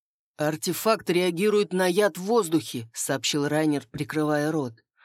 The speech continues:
Он схватил Марию за руку и потянул её прочь от двери, чтобы оставить под охраной,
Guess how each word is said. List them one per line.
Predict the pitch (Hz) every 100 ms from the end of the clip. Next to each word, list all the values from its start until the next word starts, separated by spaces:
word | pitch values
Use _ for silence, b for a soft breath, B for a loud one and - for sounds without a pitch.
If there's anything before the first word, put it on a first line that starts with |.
| b -
Он | 156
схватил | 151 - 147 170
Марию | 156 151 170 143
за | 180 190
руку | 175 165
и |
потянул | 156 156 175 202
её | 185 175
прочь | 165 202 196
от | 202 190
двери, | 220 208 143
чтобы | 131 160 147
оставить | 151 - 160 156
под | 160 170
охраной, | - 180 156 123 117